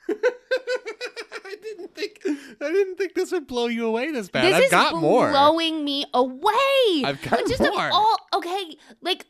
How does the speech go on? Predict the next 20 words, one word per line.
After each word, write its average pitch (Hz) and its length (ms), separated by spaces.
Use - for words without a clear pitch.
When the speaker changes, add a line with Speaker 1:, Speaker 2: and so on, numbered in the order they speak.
Speaker 2:
can 339 140
I 381 80
tell 392 240
you 392 280
one 349 160
of 330 60
the 320 80
happiest 339 580
moments 277 440
for 254 200
me, 254 640
a 262 60
person 320 520
who 294 240
still 294 520
finds 269 380
herself 254 480
in 254 220
churches 247 500
occasionally, 339 800